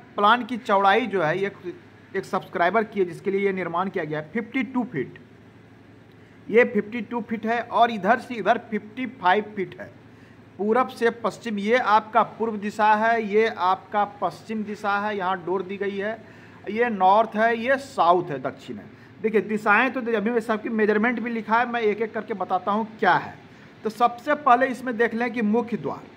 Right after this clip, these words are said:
मुख्य द्वार प्रमुख चीज़ हो जाता है। तो आपको करना क्या है कि यदि आपकी पश्चिम मुखी घर हो कि कोई भी मुख वाला घर हो, तो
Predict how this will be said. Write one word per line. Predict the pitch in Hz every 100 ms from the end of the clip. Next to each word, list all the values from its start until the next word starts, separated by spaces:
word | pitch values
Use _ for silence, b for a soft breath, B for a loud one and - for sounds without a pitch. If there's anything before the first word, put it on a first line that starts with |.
| - -
मुख्य | 196 240 233
द्वार | 226 226
प्रमुख | 226 208 220
चीज़ | 220 233 180
हो |
जाता | 170 151 151
है। | 131 196 - B B B B B -
तो | - 196
आपको | 240 277 311 -
करना | 233 233 277
क्या | 277 254
है | 247
कि | 226 240
यदि | 254
आपकी | 247 226 247
पश्चिम | - 220 - 233
मुखी | 220 214 196
घर | 202
हो | 262
कि | 269 247
कोई | - 277 311
भी | 254
मुख | 247 240 196
वाला | 185 170
घर | 139 113
हो, | 87 -
तो | -